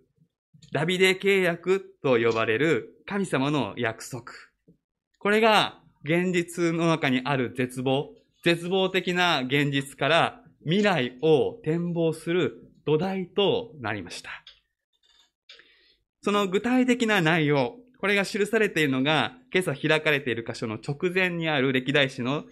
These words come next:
来史の十七章の十節から十四節であります。ここは、あの、アブラハムに与えられた創世記十二章の約束と並ぶぐらい重要な箇所ですので、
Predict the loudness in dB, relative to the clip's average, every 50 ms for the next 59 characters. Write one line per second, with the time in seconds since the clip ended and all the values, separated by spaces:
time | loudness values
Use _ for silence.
0 | -10 -4 -2 -2 0 -2 -2 -4 -4 -2 -2 -2 0 0 0 0 0 0 -2 -2
1 | -2 -2 -2 0 0 -2 -2 -2 -4 -4 -4 -6 -6 -6 -4 -4 -2 0 0 0
2 | -2 -6 -12 -8 -4 -4 -2 0 0 0 0 -2 -2 -4 -6 -8 -8 -8 -8 -8
3 | -8 -6 -2 0 0 0 0 -4 -10 -18 -18 -18 -18 -18 -20 -20 -20 -20 _ _
4 | _ _ _ _ _ _ _ _ _ _ _ _ _ _ _ -8 -4 -4 -2 2
5 | 2 4 4 4 2 0 -4 -10 _ _ -20 -18 -16 -16 -16 -16 -12 -8 -6 -4
6 | -2 0 -2 -2 -2 -2 -2 -2 -2 -2 -2 0 0 0 0 -2 -2 -2 -2 -2
7 | 0 -2 -2 -2 -4 -4 -2 -2 -2 0 -2 -2 -2 0 0 0 0 0 -2 -2
8 | -4 -6 -8 -12 -12 -12 -12 -12 -8 -6 -4 -2 -2 -2 -2 -2 -2 0 0 2
9 | 2 2 2 0 -2 -4 -2 0 2 2 2 0 0 -2 -4 -4 -6 -8 -8 -8
10 | -12 -12 -12 -12 -12 -8 -4 -2 -2 -2 -4 -6